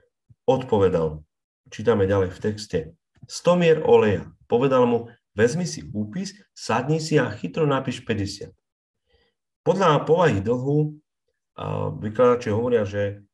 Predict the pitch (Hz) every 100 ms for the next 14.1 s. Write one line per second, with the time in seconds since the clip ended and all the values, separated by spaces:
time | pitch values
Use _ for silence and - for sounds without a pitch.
0 | _ _ _ _ _ _ 107 104 147 151
1 | 107 104 107 117 123 151 160 156 101 107
2 | 113 110 104 104 - _ 110 196 - 101
3 | 107 165 175 95 90 92 98 101 147 190
4 | - _ _ _ _ _ _ _ 98 98
5 | 95 95 92 92 - _ _ - - 101
6 | - 104 107 104 127 - - _ _ _
7 | _ _ _ - 185 196 - - _ _
8 | _ _ _ _ _ _ _ _ _ _
9 | _ _ _ - 147 143 139 135 127 120
10 | - - 104 104 113 113 110 101 101 -
11 | _ _ _ _ - - - _ _ 117
12 | - - 117 110 110 110 110 110 107 104
13 | 101 - - 101 104 104 104 87 85 82
14 | 78